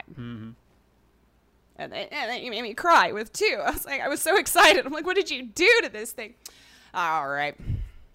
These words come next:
Speaker 2: Uh, so I'm gonna complain for a minute.
Speaker 1: Okay.
Speaker 2: About The Sims, like everyone else that is a simmer. Okay, I know people are listening like, "Oh, the woman's talking about Sims." Yes, I am. So deal with it for a minute. <laughs>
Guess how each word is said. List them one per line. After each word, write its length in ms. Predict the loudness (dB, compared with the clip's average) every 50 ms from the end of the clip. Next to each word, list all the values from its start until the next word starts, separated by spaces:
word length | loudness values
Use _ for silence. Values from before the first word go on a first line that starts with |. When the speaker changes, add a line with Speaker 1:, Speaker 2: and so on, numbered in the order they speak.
| _ _ -2
Speaker 2:
Uh, 480 | 0 2 4 4 4 4 2 0 -2 -6 -12 -18 -20 -20 -20 -20 -20 _ _ _ _ _ _ _ _
so 120 | -2 -2
I'm 80 | -2 0
gonna 140 | -2 -4 -6
complain 500 | -6 -10 -14 -14 -14 -12 -12 -12 -12 -14
for 140 | -16 -16 -16
a 60 | -14
minute. 420 | -14 -12 -12 -10 -10 -12 -12 -14
Speaker 1:
Okay. 240 | -14 -12 -12 -12 -12 -14 _ _ _ _ _ _ _ _ _ _ _ _ _ _ _ _ _ _ -14
Speaker 2:
About 280 | -10 -8 -8 -8 -8 -10
The 60 | -10
Sims, 720 | -10 -10 -10 -12 -14 -14 -14 -16 -16 -14 -14 -14 -14 -16 _ _
like 200 | -8 -8 -6 -4
everyone 400 | -4 -4 -4 -6 -6 -6 -8 -6
else 680 | -6 -6 -6 -8 -8 -10 -10 -10 -10 -10 -12 -14 -18 -20 _ _ _ _ _ _ _ _ _ _ _
that 200 | -4 -4 -2 -2
is 120 | -4 -6 -6
a 40 | -8
simmer. 540 | -8 -8 -8 -8 -8 -10 -10 -10 -12 -12 -10 -10
Okay, 240 | -8 -8 -6 -6 -6
I 80 | -6 -6
know 200 | -6 -6 -6 -6
people 320 | -8 -10 -10 -8 -8 -8
are 20 | -8
listening 220 | -10 -10 -12 -12
like, 140 | -12 -12 -10 -10
"Oh, 580 | -10 -8 -8 -8 -8 -8 -8 -8 -10 -10 -12 -12 -12
the 60 | -10 -10
woman's 300 | -8 -8 -10 -12 -12 -12
talking 280 | -10 -10 -10 -12 -12
about 220 | -12 -10 -10 -10 -10
Sims." 200 | -10 -12 -8 0
Yes, 180 | 2 4 6 8
I 140 | 8 8 8
am. 280 | 8 6 6 4 2 0
So 120 | -4 -4 -2
deal 180 | 0 2 2
with 120 | 2 2 -2
it 100 | -4 -4
for 80 | -6
a 60 | -8
minute. 220 | -8 -8 -10 -12 -16
<laughs> 40 | _